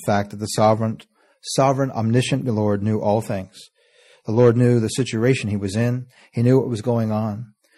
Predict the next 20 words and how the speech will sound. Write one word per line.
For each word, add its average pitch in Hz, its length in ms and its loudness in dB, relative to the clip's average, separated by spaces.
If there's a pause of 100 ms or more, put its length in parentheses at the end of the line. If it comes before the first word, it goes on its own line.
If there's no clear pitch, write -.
(240)
The 113 80 0
Lord 120 240 6
knew 117 140 4
all 123 200 4
about 113 280 -2
it. - 100 -16 (1300)
We 104 100 -10
read 120 220 6
in 107 200 2
Psalm 117 520 2
one 113 180 -4
thirty-nine, 117 680 0 (1120)
verse 110 280 0
one, 117 480 -2 (1700)
"O 143 160 10
Lord, 156 260 12
thou 160 180 10
hast 156 280 6
searched 131 300 0
me. 95 300 -16